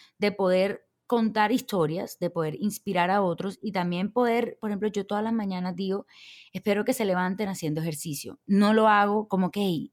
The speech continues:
levántate a hacer ejercicio porque quieres tener el cuerpazo". No, yo paré esa comunicación en mi vida hace muchísimos años, sino párate y haz ejercicio porque si a mí el ejercicio me ha salvado la vida, o sea, a mí entre la terapia,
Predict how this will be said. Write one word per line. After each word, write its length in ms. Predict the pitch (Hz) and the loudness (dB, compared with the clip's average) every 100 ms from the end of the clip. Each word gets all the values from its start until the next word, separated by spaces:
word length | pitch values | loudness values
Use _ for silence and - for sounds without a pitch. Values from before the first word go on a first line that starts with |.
| _ | _
levántate 460 | 208 208 196 220 240 | 2 2 2 2 2
a 100 | 220 | 2
hacer 140 | 220 | 2
ejercicio 480 | 233 165 180 170 208 | 0 0 -2 -2 0
porque 280 | 208 180 147 _ | -2 -4 -12 _
quieres 240 | 202 180 | -2 0
tener 160 | 214 202 | -2 -2
el 60 | 196 | 0
cuerpazo". 480 | 156 185 180 165 156 | 0 -2 -4 -6 -6
No, 460 | 151 175 165 - _ - - - - | 0 2 2 -2 _ -20 -20 -6 0
yo 140 | 185 | 2
paré 180 | 165 170 | 2 0
esa 160 | 185 190 | -4 -4
comunicación 640 | 208 196 190 165 156 151 | -2 0 -2 -4 -4 -2
en 80 | 180 | -2
mi 120 | 175 | -2
vida 160 | 160 | -4
hace 140 | 165 170 | -4 -2
muchísimos 680 | 175 202 180 165 156 180 175 | 2 2 2 -4 -4 -4 -4
años, 400 | 170 160 165 - - - - | -6 -8 -12 -20 -20 -20 -16
sino 360 | - 220 190 196 | -2 0 0 0
párate 400 | 208 214 233 254 | 0 0 2 4
y 100 | 202 | 4
haz 140 | 170 | 2
ejercicio 440 | 202 208 190 202 - | -2 -2 -4 -6 -6
porque 360 | 196 180 - _ - | -6 -6 -10 _ -12
si 320 | - 226 214 | -6 0 2
a 120 | 185 | 4
mí 300 | 190 233 262 | 6 8 8
el 100 | 269 | 6
ejercicio 800 | 220 175 - 190 175 - 160 - _ - | 4 -2 -6 -8 -8 -10 -12 -14 _ -4
me 140 | 185 | 0
ha 100 | 185 | 0
salvado 600 | - 226 196 156 170 165 | -2 -2 -2 0 0 2
la 120 | 156 151 | 0 -4
vida, 200 | 185 160 | -4 -6
o 40 | |
sea, 100 | 160 | -4
a 40 | |
mí 200 | 165 185 - | -4 -4 -6
entre 260 | 202 175 | -6 -4
la 140 | 156 143 | -4 -4
terapia, 600 | 147 151 175 226 254 | -4 -2 0 0 -2